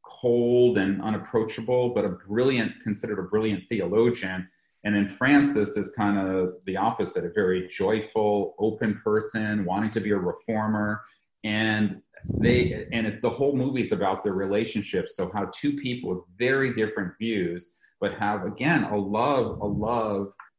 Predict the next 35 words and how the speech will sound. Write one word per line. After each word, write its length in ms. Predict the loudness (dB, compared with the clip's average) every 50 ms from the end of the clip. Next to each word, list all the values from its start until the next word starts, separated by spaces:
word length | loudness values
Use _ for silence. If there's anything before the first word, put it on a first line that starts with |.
| -16 -6 -4
to, 580 | -2 0 2 2 2 2 2 0 0 -2 -6 -12 _ _
uh, 540 | -6 -4 -4 -4 -4 -4 -6 -8 -8 -10 -10 -12 -14 -18 _ _ _ -6
to 200 | -6 -4 -4 -2
be 200 | -2 -2 -2 -4
Christ-like 880 | -6 -6 -4 0 0 0 0 -2 -4 -4 -4 -4 -2 -4 -4 -4 -2
in 100 | -4 -2
their 120 | -2 -4 -4
being, 360 | -2 -2 0 0 0 0 0 0
even 240 | -2 -2 -2 -2 -2
to 200 | -2 -2 -2 -2
each 200 | -4 -4 -4 -2
other, 540 | 0 0 0 0 0 0 0 -4 -6 -10 -18 _ _ _ _ _ _
become 360 | -4 -4 -4 -2 -2 0 0 0
the 80 | 0
best 360 | 0 -2 -4 -4 -4 -4 -4
of 120 | -4 -4 -4
friends, 540 | -4 -2 -2 -2 -2 -4 -6 -10 -12 -16 -18 _ -16 -8
you 120 | -6 -6
know? 180 | -4 -4 -4 -4
And, 160 | -4 -2 -2
uh, 240 | -2 -2 -4 -6 -8
so 580 | -10 -8 -4 -2 0 2 2 0 0 -2 -6 -8 -6
I, 60 | -4
I, 360 | -2 -2 -2 -2 -4 -6 -8 -8 -10 -12 -10 -6
the, 220 | -4 -2 0 0
uh, 180 | 0 -2 -4 -8 -10 -16 -20 _ _
the 120 | -4 -4 -2
acting 520 | 0 0 0 0 0 -2 -2 -2 0 0
is, 420 | 0 -2 -4 -6 -10 -14 -20 -14 -10
uh, 140 | -6 -6 -6
superb. 880 | -6 -6 -10 -12 -12 -10 -2 0 2 4 4 6 4 4 4 2 -2 -8 -16 _ _ _ -8
The 60 | -4
di-, 400 | -2 0 0 2 0 0 -2 -4
the, 280 | -4 -4 -2 -2 -4 -4
uh, 320 | -4 -6 -6 -6 -8 -8